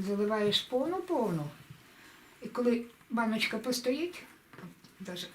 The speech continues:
самі потім побачите, вона практично впитується. Ось. Ось так. Ну, головне ось це. Саме-саме дороге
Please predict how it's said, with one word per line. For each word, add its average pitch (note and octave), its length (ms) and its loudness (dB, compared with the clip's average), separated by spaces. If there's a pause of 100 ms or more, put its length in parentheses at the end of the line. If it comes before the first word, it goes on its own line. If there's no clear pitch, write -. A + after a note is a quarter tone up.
самі F#3+ 380 -2
потім G3 240 -8
побачите, G3 540 -8
вона G#3+ 300 -2 (1000)
практично C4+ 760 0 (160)
впитується. F3+ 640 -6 (1900)
Ось. - 180 -10 (1400)
Ось E4 220 -10
так. A#3+ 280 -4 (300)
Ну, C#4 340 6
головне A3+ 600 2 (880)
ось C4+ 240 2
це. F3+ 260 0 (520)
Саме-саме B3+ 760 2
дороге G3+ 520 -2